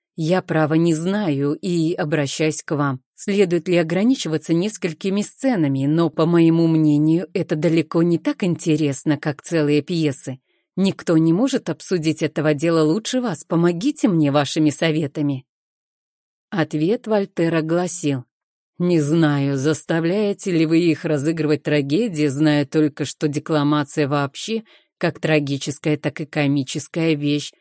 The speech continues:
превосходная. Она придает изящество как уму, так и телу, развивает голос, осанку и вкус. Невольно запоминаются сотни отрывков, которые впоследствии читаются при удобном случае,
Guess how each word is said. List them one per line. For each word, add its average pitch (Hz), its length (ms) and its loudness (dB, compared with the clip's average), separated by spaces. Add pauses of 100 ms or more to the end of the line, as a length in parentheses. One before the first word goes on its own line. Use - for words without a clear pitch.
(180)
превосходная. 151 1040 0 (160)
Она 196 260 0
придает 190 540 0
изящество 165 680 -2
как 165 280 -2
уму, 143 340 2
так 139 240 -4
и 165 80 -2
телу, 160 460 -4
развивает 151 720 2
голос, 160 500 0
осанку 160 640 0
и 156 80 2
вкус. - 440 -4 (360)
Невольно 180 540 2
запоминаются 160 880 2
сотни 156 500 2
отрывков, 170 580 -2
которые 156 520 0
впоследствии 156 920 -2
читаются 214 540 -4
при - 200 -4
удобном 185 500 0
случае, 269 640 -2